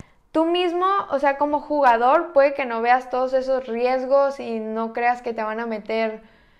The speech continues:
eh, que no te vayan, que no te van a atacar o algo así, pero como el, el fan, el, el que está visualizando todo esto desde,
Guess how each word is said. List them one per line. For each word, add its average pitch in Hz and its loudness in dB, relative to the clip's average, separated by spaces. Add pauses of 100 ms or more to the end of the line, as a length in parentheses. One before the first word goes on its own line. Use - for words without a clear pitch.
(420)
eh, 220 -4
que 247 -6
no 240 -6
te 247 0
vayan, 247 -2
que 233 -8
no 226 -4
te 240 -4
van 233 -6
a - -6
atacar 247 4
o 240 0
algo 240 0
así, 269 -8
pero 254 4
como 247 0 (200)
el, 233 -4 (240)
el 240 -4
fan, 277 2
el, 233 -2
el 240 -8
que 240 -2
está 247 0
visualizando 247 -4
todo 254 4
esto 240 -2
desde, 220 -2